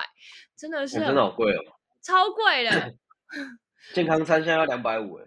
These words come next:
Speaker 1: 超贵，
Speaker 2: <laughs> 台-，
Speaker 1: 超贵。
Speaker 2: 台北，台北都卖到两百多，干，
Speaker 1: 真的是吐血，
Speaker 2: 快吐了。
Speaker 1: 对。
Speaker 2: 对啊。
Speaker 1: 然后回到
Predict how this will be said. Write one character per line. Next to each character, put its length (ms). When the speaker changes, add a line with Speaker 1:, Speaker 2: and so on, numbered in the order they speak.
Speaker 1:
超 380
贵， 120
Speaker 2:
<laughs> 100
台-， 100
Speaker 1:
超 140
贵。 0
Speaker 2:
台 20
北， 380
台 160
北 120
都 80
卖 140
到 100
两 140
百 140
多， 240
干， 480
Speaker 1:
真 80
的 40
是 120
吐 60
血， 100
Speaker 2:
快 0
吐 240
了。 60
Speaker 1:
对。 0
Speaker 2:
对 100
啊。 80
Speaker 1:
然 220
后 500
回 180
到 60